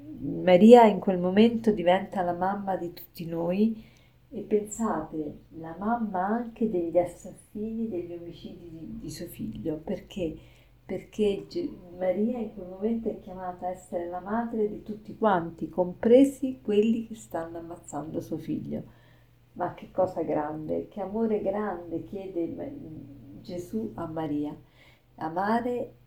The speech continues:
i propri nemici, amare coloro che stanno odiando e mettendo in croce suo figlio. E Gesù in questo modo ci dice, ci dà una, un'indicazione precisa di come vivere il lutto.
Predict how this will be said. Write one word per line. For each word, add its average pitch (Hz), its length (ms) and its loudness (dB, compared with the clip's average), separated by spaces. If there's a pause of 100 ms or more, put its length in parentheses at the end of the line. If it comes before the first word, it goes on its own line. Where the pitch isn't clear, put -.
(140)
i - 80 -10
propri 165 420 -8
nemici, 156 540 -8
amare 175 420 -2
coloro 196 480 -2
che 165 280 2
stanno 175 380 -4
odiando 190 520 2
e 175 80 4
mettendo 165 480 -2
in 165 80 -4
croce 160 360 -2
suo 160 120 -4
figlio. 156 520 -4 (640)
E 202 500 0
Gesù 233 500 4
in - 100 -6
questo 202 500 -8
modo 240 520 -2 (220)
ci - 260 -18
dice, 208 800 -2
ci - 120 -20
dà 202 340 -2
una, 170 580 -6 (840)
un'indicazione 208 880 -2
precisa - 480 -2
di 180 160 0
come 202 280 -8
vivere 196 420 -2
il 170 180 -2
lutto. 147 600 -4